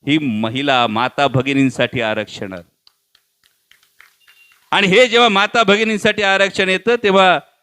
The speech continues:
माझ्या सगळ्या माता भगिनींना मातृत्व, नेतृत्व आणि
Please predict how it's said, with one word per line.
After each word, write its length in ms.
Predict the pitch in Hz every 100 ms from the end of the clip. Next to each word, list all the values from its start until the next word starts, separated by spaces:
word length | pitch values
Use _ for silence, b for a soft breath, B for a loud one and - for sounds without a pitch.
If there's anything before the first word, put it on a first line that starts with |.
| _ _ -
माझ्या 280 | 139 175 165
सगळ्या 360 | 160 160 190
माता 320 | 165 165 175
भगिनींना 460 | 160 147 165 170 180
मातृत्व, 680 | 131 139 151 - 185 180 165
नेतृत्व 500 | 139 147 - 170
आणि 100 | 170